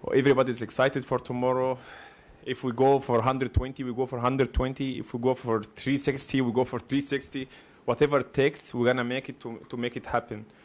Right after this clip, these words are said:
Everybody's, uh, is excited for tomorrow, and we just go from, from here, and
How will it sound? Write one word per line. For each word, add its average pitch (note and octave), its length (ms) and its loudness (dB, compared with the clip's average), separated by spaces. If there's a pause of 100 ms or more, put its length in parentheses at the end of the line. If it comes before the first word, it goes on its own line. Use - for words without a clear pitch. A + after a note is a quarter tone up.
(420)
Everybody's, C3 640 4
uh, A2 400 -2
is A2 80 -6
excited B2+ 400 -2
for B2+ 160 -2
tomorrow, C#3 500 2
and A#2 640 -2 (440)
we A#2 140 0
just B2+ 220 4
go B2 160 2
from, A2+ 440 -6
from A2+ 260 -4
here, C3+ 320 0
and A2+ 600 -2